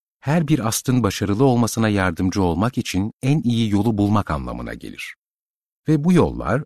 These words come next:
astlarınızın farklı durumlarına göre farklılaşabilir. Dolayısıyla insanlara farklı bir şekilde davrandığınızda aslında onlara iyi iş çıkarmaları için eşit fırsat veriyorsunuzdur.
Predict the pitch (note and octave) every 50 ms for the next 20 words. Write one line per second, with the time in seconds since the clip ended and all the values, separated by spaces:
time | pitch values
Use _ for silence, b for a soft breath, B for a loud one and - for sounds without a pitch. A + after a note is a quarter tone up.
0 | - - A#2 A#2 - - - C3+ C3+ C3+ C#3+ C#3+ C3 D3 D3+ D3+ - - A#2+ A2+
1 | - _ D3 A#2+ A#2+ A#2 A#2 A2+ A2+ A2 G#2+ G#2+ A2+ A2+ A2 G#2+ G#2 G2+ G#2 A2
2 | B2 - - - G2 - - - E2+ D#2 D#2 - - F2 - - - - - -
3 | - - _ _ _ _ _ _ _ _ _ _ _ _ A#2+ A#2 G2+ G2+ G2+ G2
4 | - - E3+ E3 A#2+ E2 A#1+ - - _ _ _ _ _ _ _ _ - C#3 C3+
5 | C3 - D#3+ E3+ E3+ F3 D#3 C#3 - - - A#2 - - - F#3 F#3 E3+ - -
6 | - - - - - D2 C#2 - C#2 C2+ - C2+ A1 A1 - A2+ A1+ - A2 G#2+
7 | - - G#2 A2 C#3+ - - _ _ _ _ _ _ - A#2+ B2 - - C3 A#2+
8 | A#2 B2 C3+ B2+ - G#2+ G2+ G2 G2 F#2+ F2+ F#2 A2 D3+ - - A2+ A2 C3 F3+
9 | - - - - - - - - - E2 D#2 C#2+ C#2 C2+ - B1+ - A#1+ G#1 -
10 | - - - D#3+ G3 G#3 - _ _ - C3 - - D#3+ - - - C3 - -
11 | A2+ G2 - - - - - A#1+ A1 G#1+ G#1+ - - - A1+ G1+ - - - -
12 | - -